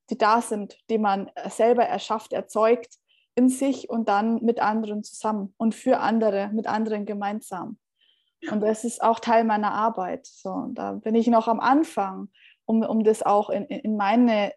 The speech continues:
Speaker 1: Bubble zu bringen und in meine Community. Aber ich spüre, auch in den letzten Wochen, seit wir bei Ka-,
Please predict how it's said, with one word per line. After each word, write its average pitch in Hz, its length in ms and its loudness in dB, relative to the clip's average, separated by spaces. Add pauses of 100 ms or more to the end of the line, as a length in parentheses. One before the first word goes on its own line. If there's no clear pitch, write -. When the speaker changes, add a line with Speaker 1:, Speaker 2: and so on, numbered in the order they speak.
(180)
Speaker 1:
Bubble 208 320 2
zu 202 180 -8
bringen 202 320 -6
und 196 120 -6
in 202 100 -4
meine 214 280 -2
Community. 208 920 -4 (280)
Aber 214 140 6
ich 226 120 4
spüre, 262 720 2 (280)
auch 233 140 2
in 247 100 4
den 226 100 0
letzten 233 360 0
Wochen, 254 260 0
seit 220 220 -4
wir 233 120 0
bei 220 160 -4
Ka-, 214 240 -10